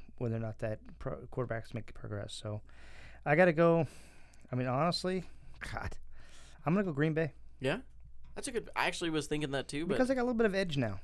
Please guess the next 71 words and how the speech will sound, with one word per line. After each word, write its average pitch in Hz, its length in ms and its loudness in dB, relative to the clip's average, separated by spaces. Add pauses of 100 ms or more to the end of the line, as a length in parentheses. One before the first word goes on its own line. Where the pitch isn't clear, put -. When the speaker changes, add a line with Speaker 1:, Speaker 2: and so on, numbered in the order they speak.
(100)
Speaker 2:
Yeah. 104 220 -2 (100)
Speaker 1:
They 175 80 0
got 190 60 4
a 208 80 4
little 208 80 4
bit 190 140 6
of, 151 120 2
you 156 80 4
know, 135 280 0
"Screw - 260 -2
you. 147 260 0
Let's 127 140 -4
just - 260 -4
do 135 160 2
this 113 220 -4 (140)
to 117 100 -8
spite - 380 -2
them." 110 180 -6
Speaker 2:
But 262 100 0
if 254 120 -4
you're 370 120 8
Rodgers, 143 540 6
like, 120 180 0
do 120 80 -8
you, 175 140 2
like, 160 160 0
after 147 240 0
the 131 160 4
way 120 220 2
that 131 180 0
they 123 140 0
treated 123 420 -4
you 131 220 0
all 120 160 2
off 117 200 0
season 127 380 -2
and 113 140 -6
you 120 100 -4
come 120 220 -2
in, 123 100 -4
you're 117 140 -2
like, 104 120 -4
"I'm 127 140 -2
gonna 123 140 0
go 117 160 -2
win 117 180 -2
them 120 140 -4
a 113 40 -4
Super 120 240 -4
Bowl 127 200 0
really 127 160 0
fast 131 260 -4
to 127 60 -6
get 120 180 -2
it - 20 0
over." 123 180 -2
Are - 60 -2
you 156 80 2
doing 240 160 0
it 262 80 -2
for 226 80 -6
your 160 120 0
teammates 180 360 -2
or 165 40 -2
are - 20 0
you 131 60 -2
doing 127 200 0
it 123 120 -2
for 120 120 -6
the 101 120 -4
organization? - 680 -8